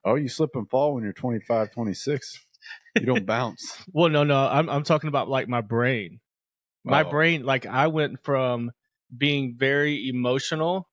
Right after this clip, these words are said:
Speaker 2: I'm not saying I wasn't emotional afterwards, but, like, very emotional to, like, twenty-five, twenty-five and a half, I was like, "Whew." Now, this doesn't happen for everybody, but it was for me. I was like, "Goodness gracious, this is a whole different ballgame here."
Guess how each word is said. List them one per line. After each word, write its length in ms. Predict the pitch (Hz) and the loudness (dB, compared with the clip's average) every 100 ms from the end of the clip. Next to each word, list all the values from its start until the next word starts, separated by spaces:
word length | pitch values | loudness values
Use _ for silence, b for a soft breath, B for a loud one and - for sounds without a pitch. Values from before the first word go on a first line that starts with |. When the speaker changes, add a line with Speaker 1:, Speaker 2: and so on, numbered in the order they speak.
| _ _ - | _ _ -6
Speaker 2:
I'm 120 | 131 | 0
not 160 | 147 - | 0 0
saying 180 | 123 117 | -2 0
I 60 | |
wasn't 300 | 113 117 107 | 0 -2 -4
emotional 360 | 110 113 - 82 | -6 -6 -6 -6
afterwards, 400 | 113 - 107 - | -6 -6 -12 -8
but, 120 | 113 | -6
like, 180 | 110 101 _ b b _ | -6 -8 _ b b _
very 240 | 135 156 | 0 2
emotional 480 | 139 135 143 - 151 151 | 0 0 -2 -2 -4 -2
to, 120 | 143 | -2
like, 240 | 127 113 - _ _ _ _ - | 0 -2 -8 _ _ _ _ -2
twenty-five, 1080 | 170 180 170 160 156 160 165 165 170 151 _ _ _ | 0 2 2 4 4 4 4 2 -2 -4 _ _ _
twenty-five 500 | 165 160 - 151 156 | -4 -2 2 2 2
and 100 | 147 | 0
a 60 | 131 | -2
half, 320 | 143 156 156 | 0 0 0
I 60 | 131 | -2
was 180 | 120 | -2
like, 240 | 127 110 98 _ _ _ - - | -4 -4 -6 _ _ _ -18 -4
"Whew." 560 | 170 151 117 98 95 90 - - | 0 0 -2 -6 -12 -14 -18 -2
Now, 160 | 139 | 0
this 140 | 160 175 | 2 2
doesn't 180 | 196 156 | 2 2
happen 200 | 151 131 | 0 0
for 100 | 143 | 0
everybody, 280 | 135 117 | 0 -2
but 120 | 117 123 | -2 -2
it 60 | |
was 160 | 139 139 | -2 -2
for 100 | 131 | -2
me. 200 | 139 123 B B _ | -2 -2 B B _
I 60 | 143 | 2
was 120 | 147 | 4
like, 220 | 127 104 | 2 -2
"Goodness 420 | - 156 196 104 - | -2 0 0 -6 -6
gracious, 600 | 120 185 - - 139 - B B | -2 -2 -2 -8 -12 -16 B B
this 160 | 185 180 | -2 0
is 80 | 131 | 0
a 80 | 120 | 0
whole 300 | 165 170 156 | 0 0 0
different 320 | 151 127 120 | -2 -4 0
ballgame 460 | 135 208 151 117 113 | 0 0 -2 -4 -4
here." 200 | 120 | -6